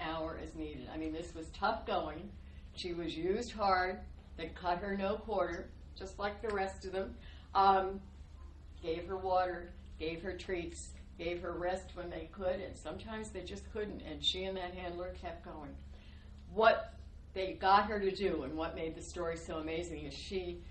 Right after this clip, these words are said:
was able to do this alone. They got her to the point, and remember, visually this stuff changed. I mean, wherever the fighting broke out,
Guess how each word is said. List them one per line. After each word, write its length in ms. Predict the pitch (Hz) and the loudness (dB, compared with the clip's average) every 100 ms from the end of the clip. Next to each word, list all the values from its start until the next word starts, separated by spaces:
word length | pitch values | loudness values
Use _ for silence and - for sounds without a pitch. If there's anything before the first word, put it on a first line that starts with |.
| - | -10
was 160 | 160 156 - | -10 -10 -4
able 320 | 170 170 160 | -4 -2 -4
to 160 | - - | -6 -4
do 180 | 160 | -4
this 280 | 147 151 - | -2 -4 -6
alone. 500 | - 143 143 143 131 - - - - - - - - - - - - - - - | -8 -6 -4 -4 -4 -8 -12 -14 -14 -14 -14 -12 -12 -12 -12 -12 -12 -12 -14 -10
They 120 | 156 | -8
got 220 | 160 160 196 | 0 4 4
her 100 | 220 | 2
to 60 | |
the 120 | 220 | -2
point, 360 | 226 220 185 175 | -2 0 2 2
and 80 | 180 | 0
remember, 420 | 190 277 294 185 | 2 2 2 2
visually 540 | 233 320 277 208 175 | 2 0 0 0 0
this 200 | 170 190 | 0 -2
stuff 300 | - 208 180 | 0 0 0
changed. 540 | - 254 226 185 - 165 | -2 -2 -2 -2 -6 -6
I 80 | 160 | -6
mean, 180 | 160 | -4
wherever 240 | 165 190 208 | -2 0 0
the 100 | 196 | -2
fighting 380 | 214 202 196 190 | 2 4 4 2
broke 320 | 180 175 190 | 0 0 2
out, 280 | 180 180 | 2 2